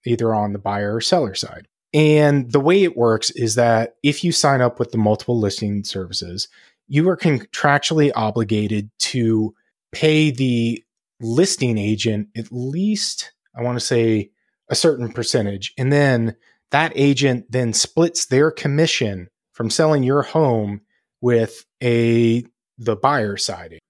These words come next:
traditionally. Uh, the numbers can flex, I think. So the problem was, is we were looking at this, and more importantly, my C E O, he had this house that he had, and he was like, "Oh, I want to sell it." Well, a friend down the road was actually like, "Actually, I'd love to buy your house."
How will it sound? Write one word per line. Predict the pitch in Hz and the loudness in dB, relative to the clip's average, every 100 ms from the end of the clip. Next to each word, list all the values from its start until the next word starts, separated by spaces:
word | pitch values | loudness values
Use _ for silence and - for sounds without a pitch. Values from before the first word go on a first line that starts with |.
| - | -10
traditionally. | - 123 92 - - _ - _ 131 | 2 2 2 -6 -12 _ -20 _ -6
Uh, | 123 120 113 | -2 0 -2
the | 117 113 | 0 0
numbers | 131 110 104 | 0 -2 -6
can | - 104 95 95 _ | -8 -10 -10 -14 _
flex, | - 110 92 - - | -14 -10 -10 -10 -14
I | - - _ - | -14 -16 _ -14
think. | - _ _ _ - | -14 _ _ _ -6
So | - 190 | 0 0
the | |
problem | - 294 311 | 2 2 4
was, | 175 143 | 4 2
is | 123 110 | 0 2
we | 165 | 4
were | 160 | 4
looking | 143 151 | 4 2
at | 123 117 | 0 0
this, | 107 101 107 - | -2 -2 -4 -6
and | 120 113 110 110 101 | -4 -2 -2 -4 0
more | 151 | 2
importantly, | 147 110 165 139 120 113 | 2 0 0 0 0 -2
my | 104 | -2
C | 101 165 147 | -2 0 2
E | 104 | 0
O, | 98 98 - _ - | -2 -8 -14 _ -16
he | - 226 247 | -2 0 0
had | 220 220 208 135 113 _ _ - | 0 2 2 0 -8 _ _ -4
this | 135 - | -2 -2
house | 147 117 104 - | -2 -2 -2 -4
that | 110 | -8
he | 101 110 | -6 -10
had, | 110 95 98 | -8 -12 -12
and | 113 | -10
he | 139 | -8
was | 120 | -6
like, | 117 104 _ _ - | -8 -10 _ _ -2
"Oh, | 208 147 | 2 2
I | 117 | 2
want | 139 123 | 0 0
to | |
sell | - 190 117 | 2 2 2
it." | 107 - | -2 0
Well, | 139 127 117 - _ _ | 2 2 0 -4 _ _
a | - | -6
friend | 202 190 | 0 4
down | 170 135 | 4 2
the | 110 | 2
road | 143 170 120 | 2 2 0
was | 117 | 0
actually | 110 110 113 | -2 0 -2
like, | 104 104 - | -2 -4 -4
"Actually, | - - 175 117 | -4 0 0 0
I'd | - 127 | -2 0
love | 120 113 | 0 0
to | 95 | -2
buy | 117 123 | 0 0
your | 104 90 | 0 -6
house." | - - - | -16 -14 -16